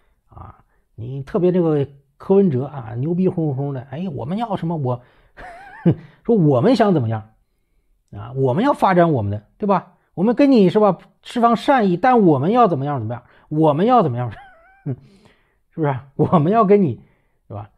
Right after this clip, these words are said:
有武力，有对抗，是不是？民进党也说了，我是猫，对不对？啊，我也到时候也能挠你。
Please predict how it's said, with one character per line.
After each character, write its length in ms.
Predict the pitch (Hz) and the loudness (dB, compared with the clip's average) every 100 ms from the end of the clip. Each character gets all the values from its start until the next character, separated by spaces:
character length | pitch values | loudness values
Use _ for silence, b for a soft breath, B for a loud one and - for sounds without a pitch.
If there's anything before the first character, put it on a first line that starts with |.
| _ | _
有 140 | 127 | 2
武 300 | 254 226 170 | 2 2 0
力， 260 | 226 - - - | 0 -4 -16 -8
有 140 | 170 | -6
对 180 | 202 214 | -6 -4
抗， 300 | 240 190 - _ _ | -4 -4 -8 _ _
是 120 | _ | _
不 60 | 113 | -14
是？ 100 | 107 - _ _ _ - _ _ _ _ _ _ _ _ | -14 -16 _ _ _ -20 _ _ _ _ _ _ _ _
民 200 | 156 220 | -4 -2
进 80 | 220 | 2
党 180 | 202 | 4
也 80 | 185 | 4
说 140 | 147 175 | 2 0
了， 80 | |
我 200 | 175 143 | 0 -4
是 120 | 165 202 | -4 -2
猫， 360 | 208 214 214 | 0 0 -2
对 140 | 202 185 | -2 0
不 60 | |
对？ 100 | 165 | 0
啊， 540 | 143 123 _ _ - 151 | -2 -6 _ _ -18 -8
我 120 | 175 233 | -2 0
也 60 | |
到 120 | 240 | 2
时 40 | 226 | 2
候 60 | |
也 100 | 226 | 4
能 180 | 165 190 | 2 0
挠 280 | 151 113 202 | -2 -4 -4
你。 200 | 190 - | -6 -10